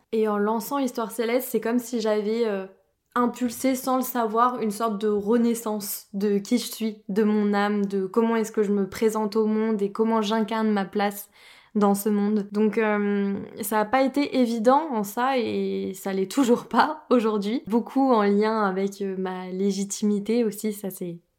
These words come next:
une grande question, <laughs> une grosse problématique dont on aura certainement l'occasion de reparler. Mais pour autant, je me suis jamais sentie aussi épanouie dans ma vie, aussi bien,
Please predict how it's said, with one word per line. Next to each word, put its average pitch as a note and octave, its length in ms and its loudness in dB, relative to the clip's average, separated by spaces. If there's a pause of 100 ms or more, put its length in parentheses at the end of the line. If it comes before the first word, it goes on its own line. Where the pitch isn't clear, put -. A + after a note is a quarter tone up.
(240)
une F#3+ 120 2
grande G#3+ 260 4
question, A#3+ 440 0 (420)
<laughs> - 420 -16
une A3 160 6
grosse A#3+ 320 4
problématique G#3 680 0
dont G3 240 0
on G3 100 2
aura F#3+ 200 0
certainement G#3 480 0
l'occasion G3+ 420 0
de G3+ 60 0
reparler. G3 500 -2
Mais G#3 880 2 (260)
pour A#3+ 240 2
autant, B3 380 8
je A#3 100 0
me A3 100 2
suis G#3 200 -4
jamais G#3+ 280 4
sentie A3+ 560 -4
aussi G#3+ 300 -2
épanouie G#3+ 420 2
dans G#3+ 120 0
ma G3+ 180 0
vie, A3+ 500 -2
aussi G3 300 -4
bien, G#3+ 640 -2